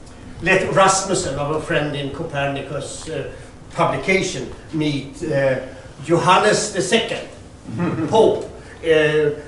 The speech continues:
and, uh, of course, the Pope, he was, "Oh, my,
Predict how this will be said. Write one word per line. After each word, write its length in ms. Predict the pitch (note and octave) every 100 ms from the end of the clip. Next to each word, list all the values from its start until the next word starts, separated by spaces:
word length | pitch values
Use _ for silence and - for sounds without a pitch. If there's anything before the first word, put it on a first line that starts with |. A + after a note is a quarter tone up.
| - -
and, 260 | E3+ D#3+ D#3+
uh, 360 | D#3 - E3+ F3+
of 140 | C#3+
course, 500 | G#3 G#3 - - - - -
the 60 |
Pope, 480 | E3 E3+ G3+ F#3 -
he 100 | E3
was, 240 | D#3+ D#3 F#3
"Oh, 380 | F#3+ F#3+ F3+
my, 280 | D3 D#3 D3